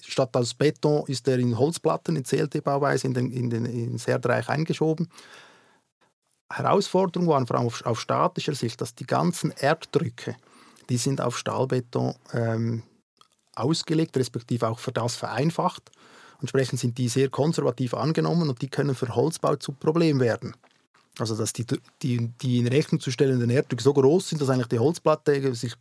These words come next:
beugt oder, oder sogar die, den, den ganzen Keller aus dem Hang rausschieben will. Aber wir wissen auch von anderen Dingen, irgendwie Trockenmauern,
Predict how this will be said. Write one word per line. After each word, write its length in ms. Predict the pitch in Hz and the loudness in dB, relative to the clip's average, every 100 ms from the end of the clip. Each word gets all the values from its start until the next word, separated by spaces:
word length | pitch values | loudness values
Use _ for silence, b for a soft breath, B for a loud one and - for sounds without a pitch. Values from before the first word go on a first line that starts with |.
| - | 0
beugt 400 | 131 160 160 - | 4 2 0 -2
oder, 260 | 127 123 | 0 2
oder 140 | 123 113 | 0 -4
sogar 280 | - 120 120 | 0 0 0
die, 120 | 120 | -2
den, 260 | 120 117 117 B B | 0 0 -2 B B
den 100 | 123 | -2
ganzen 340 | 117 139 143 | 0 0 -2
Keller 340 | - 127 147 131 | -2 0 2 0
aus 120 | 117 | -2
dem 180 | 113 - | -4 0
Hang 180 | 127 165 | 2 2
rausschieben 560 | - 165 - 165 160 | 0 -2 -2 -2 0
will. 220 | 151 170 208 b b b b b b b b b - | 0 0 -2 b b b b b b b b b -4
Aber 180 | 139 139 | 0 4
wir 140 | 143 | 4
wissen 240 | 147 - | 2 2
auch 120 | 143 123 | 0 0
von 180 | 123 | 0
anderen 360 | 113 156 175 175 | 0 2 2 2
Dingen, 460 | 143 151 147 135 127 | 2 2 2 0 0
irgendwie 340 | 135 131 127 | -2 0 -2
Trockenmauern, 920 | 120 131 - 175 160 127 143 202 226 | 2 0 2 2 2 4 4 4 2